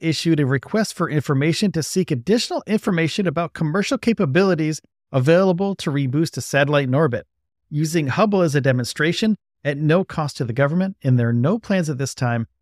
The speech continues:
for nasa to conduct or fund a dedicated Hubble servicing mission. The request for information will remain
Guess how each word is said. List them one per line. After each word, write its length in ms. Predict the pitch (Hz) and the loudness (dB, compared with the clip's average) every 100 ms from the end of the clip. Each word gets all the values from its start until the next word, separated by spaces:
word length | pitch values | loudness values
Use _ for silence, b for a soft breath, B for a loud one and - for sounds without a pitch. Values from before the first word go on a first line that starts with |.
| _ | _
for 160 | - 151 | 2 4
nasa 420 | 135 135 135 147 | 6 4 2 -2
to 100 | 135 | -2
conduct 480 | - 123 117 110 - | 0 -2 -2 -4 -8
or 140 | - 131 | -4 -4
fund 420 | - 196 175 139 - _ | 0 2 4 2 -6 _
a 120 | - 135 | 0 0
dedicated 880 | 120 147 147 175 180 - 139 139 139 | 2 0 2 2 -2 0 2 2 -2
Hubble 380 | - 131 127 | 0 -2 0
servicing 500 | 123 - 120 120 117 | -4 -2 -2 -2 -6
mission. 400 | 104 98 - 110 - - | -8 -10 -14 -16 -20 -4
The 60 | |
request 320 | 131 - 143 - | -2 2 0 0
for 100 | 135 | -4
information 580 | 131 139 151 - 135 - _ _ | -2 -2 0 0 -2 -2 _ _
will 100 | - | 0
remain 500 | 135 135 143 160 165 | 4 6 6 4 2